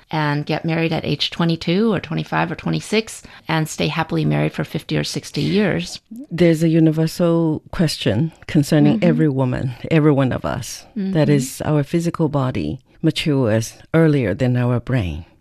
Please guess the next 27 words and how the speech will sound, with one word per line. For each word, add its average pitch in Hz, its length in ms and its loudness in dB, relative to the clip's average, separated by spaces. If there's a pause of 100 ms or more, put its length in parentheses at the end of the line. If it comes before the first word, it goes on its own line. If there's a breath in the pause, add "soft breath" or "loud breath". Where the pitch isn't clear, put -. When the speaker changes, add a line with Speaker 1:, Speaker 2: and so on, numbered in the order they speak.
(160)
Speaker 1:
Sure. 175 440 -8
Speaker 2:
By 170 200 4
the 170 100 0
time 196 340 2
we 180 120 2
think 170 320 0
our 151 240 2
brain 151 360 2
is 139 300 -2
mature 151 340 0
enough 123 540 -2
and 139 220 0
it's - 180 -6
quite 147 260 -4
late 147 380 0
for - 360 -2
us 120 220 -4
to 139 120 -2
have 131 480 -2
healthy 135 360 -2
babies, 127 480 -2
how 156 140 -6
do 143 100 -4
you 139 80 0
solve 131 260 -6
this - 160 -18
problem? - 380 -14